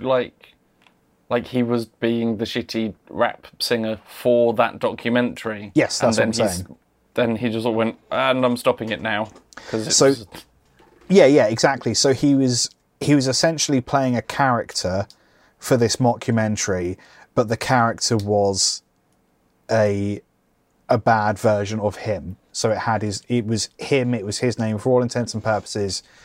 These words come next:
Speaker 2: It was him, and he went on, like, Letterman and, and did all this, uh, press
Speaker 1: As
Speaker 2: stuff
Speaker 1: Shitty Phoenix.
Speaker 2: as Shitty Phoenix, but th-, then that doesn't work because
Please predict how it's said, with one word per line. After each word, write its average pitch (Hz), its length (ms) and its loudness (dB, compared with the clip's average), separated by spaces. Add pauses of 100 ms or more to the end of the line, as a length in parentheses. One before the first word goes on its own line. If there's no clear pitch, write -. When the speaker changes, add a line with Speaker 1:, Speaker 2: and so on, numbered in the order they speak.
(340)
Speaker 2:
It 123 180 0
was 107 180 -2
him, 110 280 0
and 101 240 -4
he 110 180 -2
went 117 220 0
on, 113 120 -2
like, 110 140 2
Letterman 104 580 -4
and, 98 220 -6
and 104 140 -4
did 104 140 -2
all 104 140 -2
this, 98 360 -4 (580)
uh, 104 280 2
press 113 260 0
Speaker 1:
As 113 80 0
Speaker 2:
stuff 104 420 0
Speaker 1:
Shitty 120 340 -4
Phoenix. 107 560 -6
Speaker 2:
as 120 260 2
Shitty 113 360 -2
Phoenix, 101 680 -2 (580)
but 123 380 2 (140)
th-, 143 160 2 (120)
then 123 280 2
that 123 260 2
doesn't 120 340 2
work 117 420 2
because 110 500 -2